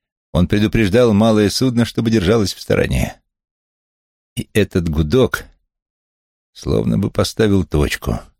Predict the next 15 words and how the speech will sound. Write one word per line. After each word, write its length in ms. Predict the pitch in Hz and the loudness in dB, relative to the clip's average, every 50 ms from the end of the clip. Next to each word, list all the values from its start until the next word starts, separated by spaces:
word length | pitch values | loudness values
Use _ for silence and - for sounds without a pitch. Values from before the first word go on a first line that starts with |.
| _ _ _ _ _ _ _ _ _ _ _ _ _ _ | _ _ _ _ _ _ _ _ _ _ _ _ _ _
в 100 | - 113 | -10 -10
долгих 520 | - - - - 131 131 123 104 113 110 - | -8 -2 0 0 2 2 2 0 0 0 2
размышлениях, 760 | 113 110 95 95 98 87 - 78 85 98 101 95 95 90 80 | 2 2 2 2 0 0 0 2 2 2 4 2 2 0 0
которым 360 | - - 80 - 85 85 80 71 | -2 -4 -2 0 0 0 0 0
предавался 560 | 87 90 73 78 76 80 80 73 - - 73 | 0 0 0 2 2 2 0 -2 -2 -4 -4
Кой 200 | - 80 78 73 | -2 0 -2 0
последний 500 | - 73 - - - 65 69 60 62 64 | 0 -2 -4 -2 -2 -4 -2 -2 -2 -4
час. 440 | - - - - - - - - _ _ _ _ _ _ _ _ _ _ _ _ _ _ _ _ _ _ _ _ _ _ _ - | -4 -4 -4 -4 -2 -4 -4 -4 _ _ _ _ _ _ _ _ _ _ _ _ _ _ _ _ _ _ _ _ _ _ _ -12
На 100 | - - | -10 -8
самом 340 | - - 131 110 107 104 107 | -6 -4 -2 0 0 0 2
деле 240 | 113 113 98 95 | 2 2 2 2
неосознанно 680 | 87 95 92 85 - - 76 80 107 101 95 87 82 85 | 2 2 0 0 -2 -2 -2 -2 0 0 0 2 2 2
он 140 | 95 98 90 | 2 0 0
посвятил 500 | - - - - 104 98 - - 107 98 | -2 -6 -4 -4 -6 -4 -2 -2 0 0
им 140 | 90 - | 0 -2